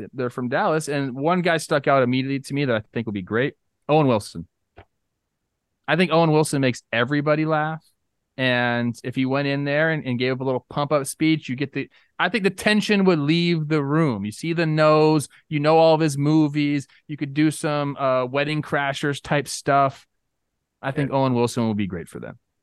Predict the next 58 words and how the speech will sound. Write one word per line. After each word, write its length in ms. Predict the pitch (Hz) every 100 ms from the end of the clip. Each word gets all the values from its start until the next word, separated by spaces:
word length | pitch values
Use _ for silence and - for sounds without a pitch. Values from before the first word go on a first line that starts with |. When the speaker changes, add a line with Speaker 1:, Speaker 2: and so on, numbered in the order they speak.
| _ -
Speaker 2:
I 80 |
was 100 | 123 -
gonna 140 | 131
ask 240 | 113 120 110
you 60 |
if 60 | 95
he 80 | 104
needs 260 | 107 101
to 80 | 98
bring 260 | 87 98 87
Vince 260 | 95 87
Vaughn 440 | 80 90 80 69 - _ _
to 180 | 92 82 69 _ -
really 360 | 98 85 78 -
fin-, 240 | 95 69 80
hammer 280 | 110 101 87
it 80 |
home. 180 | 80 95
Speaker 1:
I 100 | 127
would 160 | 143 143
love 260 | 165 190
that. 220 | 131 101 -
I 120 | 120
would 160 | 139 147
love 240 | 151 123
that. 240 | 104 85 - -
But 200 | 131 110 _ - 147
him 220 | 190 302
on 100 | 302
his 140 | 247
own, 160 | 269 262 214
he's 220 | 226 202
great. 380 | 170 202 117 - _ _
I 160 | 127 131
think, 160 | 190
Speaker 2:
Do 80 | 135
you 60 | 147
Speaker 1:
I 60 |
Speaker 2:
watch 120 | 147 220
Speaker 1:
think 100 | 226
he 160 | 233 220
would, 360 | 208 185 156 -
I 120 | 156
think 200 | 170 180
he 120 | 190
would 200 | 185 165
just, 240 | 147 160 -
like, 160 | 139
calm 260 | - 127 127
everybody 420 | 107 104 104 104
down. 420 | 92 98 95 98
Everyone 280 | 113 113 120
would 140 | 117
laugh 340 | 107 98 95 95
and 100 | 101
they'd 180 | 98 92
go 220 | 95 95
in 280 | 92 92 92